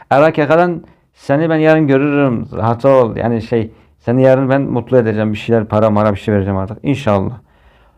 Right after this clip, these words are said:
Ee, inşallah diyor. Allah izin verirse seni ya-, seninle yarın görüşeceğim. <laughs>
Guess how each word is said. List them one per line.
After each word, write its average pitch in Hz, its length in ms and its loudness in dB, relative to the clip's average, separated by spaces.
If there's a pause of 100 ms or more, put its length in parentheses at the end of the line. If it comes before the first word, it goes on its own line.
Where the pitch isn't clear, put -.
(220)
Ee, 123 320 2
inşallah 110 440 0
diyor. 123 160 -2
Allah 117 200 0
izin 110 200 0
verirse 135 420 -4 (280)
seni 107 220 -4
ya-, 104 200 0
seninle 113 260 0
yarın 117 200 0
görüşeceğim. 120 460 -4 (880)
<laughs> - 40 0